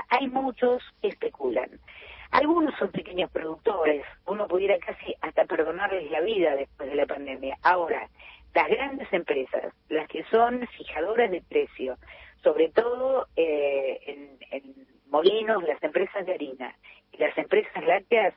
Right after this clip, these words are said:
es inadmisible lo que están haciendo. La verdad, el nivel de especulación no tiene límite. Y además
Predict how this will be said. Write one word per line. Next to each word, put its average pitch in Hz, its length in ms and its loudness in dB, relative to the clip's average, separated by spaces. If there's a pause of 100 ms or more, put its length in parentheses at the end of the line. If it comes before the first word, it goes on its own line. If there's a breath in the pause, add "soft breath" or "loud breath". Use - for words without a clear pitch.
(140)
es 196 140 0 (160)
inadmisible 202 1120 -4
lo 175 120 -4
que - 80 -12
están 139 220 -2
haciendo. - 460 -10 (440 loud breath)
La 233 240 4
verdad, 214 480 2
el 160 120 -6
nivel 165 320 0
de 180 80 2
especulación 208 840 -2 (120)
no 156 180 -4
tiene 151 600 -4
límite. 139 420 -8
Y 220 120 2
además 311 300 -2